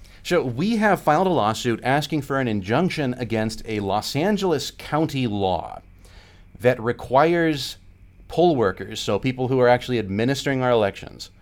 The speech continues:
to provide proof of covid nineteen vaccination in order to qualify for the job. Now, obviously, lots of jobs are requiring this.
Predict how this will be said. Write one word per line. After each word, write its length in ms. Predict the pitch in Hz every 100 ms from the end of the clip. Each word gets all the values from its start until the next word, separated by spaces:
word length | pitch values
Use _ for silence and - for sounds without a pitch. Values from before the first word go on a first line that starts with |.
| - - -
to 100 | 127
provide 500 | 131 110 123 123 107
proof 380 | - 143 156 151
of 140 | 135
covid 360 | 139 131 127 113
nineteen 500 | 120 117 - 120 113
vaccination 720 | 104 101 - 95 90 - 107
in 80 | 95
order 200 | 90 90
to 80 | 90
qualify 600 | - 90 90 90 87 85 -
for 260 | - 90 82
the 140 | 87
job. 300 | 95 92 62 - - - - - - -
Now, 160 | 117 113
obviously, 520 | 123 127 139 131 120
lots 360 | 92 90 139 143
of 80 | 120
jobs 300 | 123 113 113
are 60 |
requiring 520 | 110 113 101 101 98
this. 320 | 95 95 92